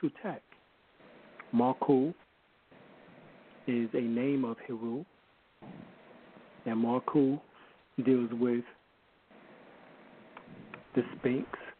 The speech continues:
which symbolizes that looks over the two horizons, Eastern and Western. They also refer to as the double horizon.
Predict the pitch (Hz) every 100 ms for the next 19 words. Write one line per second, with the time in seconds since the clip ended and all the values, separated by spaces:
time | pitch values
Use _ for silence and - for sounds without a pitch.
0 | _ _ _ - 120 117 - 123 123 120
1 | 113 120 117 - - _ _ _ _ -
2 | - - - - 117 113 123 - 123 120
3 | 117 - 131 107 107 113 113 113 123 143
4 | - - - _ _ _ - - - -
5 | 120 120 - - 127 131 139 131 120 120
6 | - - 127 139 _ _ _ _ _ _
7 | - - - - - - - - - -
8 | - - - 113 113 - 127 117 117 -
9 | - - 117 - 123 - 123 - 110 104
10 | 143 135 120 123 110 107 107 107 127